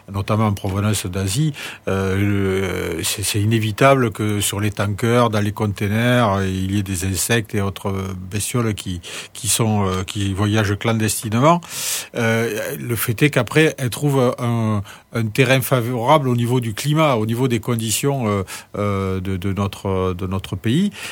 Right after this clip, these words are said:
et, et peut-être qu'effectivement, les hivers moins rudes qui, qui avaient tendance à, à,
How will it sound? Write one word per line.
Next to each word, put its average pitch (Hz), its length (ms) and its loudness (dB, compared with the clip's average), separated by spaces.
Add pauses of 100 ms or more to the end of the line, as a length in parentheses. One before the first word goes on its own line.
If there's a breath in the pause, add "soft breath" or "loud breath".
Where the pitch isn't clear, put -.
(160 loud breath)
et, 107 460 0
et 101 60 0
peut-être 120 380 -2
qu'effectivement, 113 760 2
les 110 320 0
hivers 117 240 2
moins 127 220 2
rudes 123 380 4
qui, 101 300 -6
qui 98 440 -2
avaient 95 280 -2
tendance 110 480 0
à, 95 260 -2 (300 loud breath)
à, 90 640 0